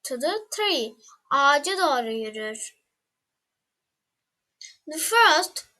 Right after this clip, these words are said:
is dark and quiet. Orman karanlık ve sessizdir.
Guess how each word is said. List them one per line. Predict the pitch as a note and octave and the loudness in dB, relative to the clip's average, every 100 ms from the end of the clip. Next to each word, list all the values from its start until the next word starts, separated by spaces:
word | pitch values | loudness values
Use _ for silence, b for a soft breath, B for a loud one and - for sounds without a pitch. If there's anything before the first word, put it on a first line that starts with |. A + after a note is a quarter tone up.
| _ | _
is | B3+ C4 - | 0 0 2
dark | C4 A#3 C#4+ - - | 4 4 2 -4 -4
and | B3 C#4 E4+ - - | -2 -2 -8 -10 -2
quiet. | D4+ C#4 G#3+ - - - B B | 0 2 0 -2 -8 -8 B B
Orman | C4 C4 C4 D4+ D#4+ | -2 0 0 0 0
karanlık | E4+ C#4+ C4+ C#4 F4+ G4 | 0 2 2 0 -4 -6
ve | F4+ | -2
sessizdir. | G4+ - F#4 - - A#4+ - A#3 G#3 | 0 0 0 0 0 -2 -4 -6 -8